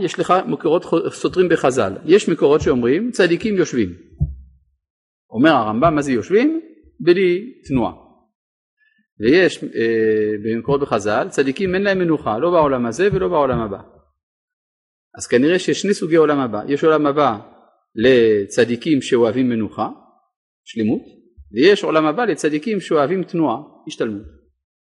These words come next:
יש במסכת סוכה, אה, ויכוח בין שני מינים, הנתרי מיני, אחד קוראים לו ששון, השני קוראים לו שמחה,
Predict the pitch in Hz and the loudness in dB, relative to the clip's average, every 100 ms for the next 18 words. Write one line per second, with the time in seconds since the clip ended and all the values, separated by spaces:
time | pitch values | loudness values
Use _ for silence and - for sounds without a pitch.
0 | _ _ _ _ _ _ _ _ _ _ | _ _ _ _ _ _ _ _ _ _
1 | - 160 190 156 139 135 - 180 175 - | -2 2 2 2 2 2 -2 -2 -2 -4
2 | 139 127 175 131 - _ _ _ _ _ | -14 -2 -2 -2 -12 _ _ _ _ _
3 | _ _ _ _ _ - 113 123 117 120 | _ _ _ _ _ -12 -12 -4 -4 -4
4 | 120 190 160 160 160 127 131 147 - 170 | -2 4 4 4 0 -2 -2 -4 -8 -2
5 | 170 156 151 127 95 - - - 143 170 | 0 0 0 0 -2 -10 -20 -2 2 4
6 | 165 165 156 147 160 139 98 92 101 - | 2 2 0 2 0 0 -2 -6 -12 -4
7 | 175 - 147 156 156 139 - 117 - 196 | -4 -2 -2 0 0 -2 -2 -8 -2 -2
8 | 185 170 165 156 143 143 135 143 110 - | -2 -6 -8 -2 -2 0 -2 -4 -6 -8